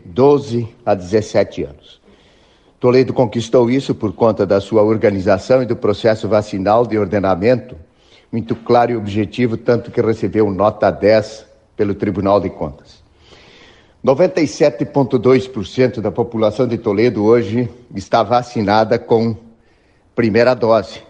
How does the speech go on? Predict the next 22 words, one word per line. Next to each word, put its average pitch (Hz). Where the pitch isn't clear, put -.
a 98
partir 104
dos 92
doze 107
anos. -
Noventa 160
e 139
oito 170
por 143
cento 123
daqueles 127
que -
chegou 120
o 98
dia 98
de 98
fazer 101
a 104
segunda 98
dose, 110
é, 110
já 123